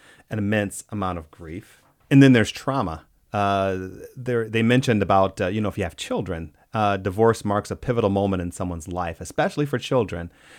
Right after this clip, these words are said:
And life as they know it changes forever, and they become different versions of themselves. And I like how they put that because,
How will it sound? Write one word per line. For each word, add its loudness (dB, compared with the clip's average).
And 2
life 6
as 4
they 0
know 0
it -4
changes -4
forever, -4
and 0
they -2
become -4
different -4
versions -2
of -6
themselves. -10
And -8
I -6
like -4
how -6
they -6
put -8
that -12
because, -8